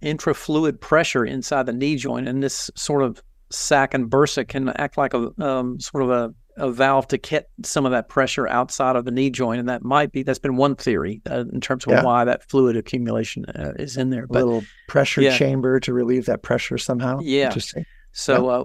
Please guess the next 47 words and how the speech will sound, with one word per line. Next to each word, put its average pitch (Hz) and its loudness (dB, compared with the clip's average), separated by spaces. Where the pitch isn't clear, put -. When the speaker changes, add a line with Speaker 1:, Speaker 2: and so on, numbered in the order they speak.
Speaker 1:
one 202 6
of 269 2
the 185 4
reasons 139 0
we 139 -2
wanted 127 -2
to 139 0
talk 131 2
about 123 0
this 131 -4
is, 127 -4
you 147 -6
know, 120 -4
for 139 -6
manual 139 0
therapists, 120 -4
is 127 -2
that 135 0
you 151 0
might 175 2
find 180 2
this 117 -4
on 127 -4
somebody 120 -2
and 120 -6
not 135 0
know 127 2
what 127 2
it 117 0
is - 0
and 120 -6
be 127 -4
Speaker 2:
Wow. 110 4
Speaker 1:
really 123 4
concerned. 120 -4
And 117 -6
that 123 -2
kinda 127 -2
gets 117 -2
back 120 2
to - -16
your 117 -2
question 120 -4
of 110 -4
how 127 2
do 123 -4
you 120 -4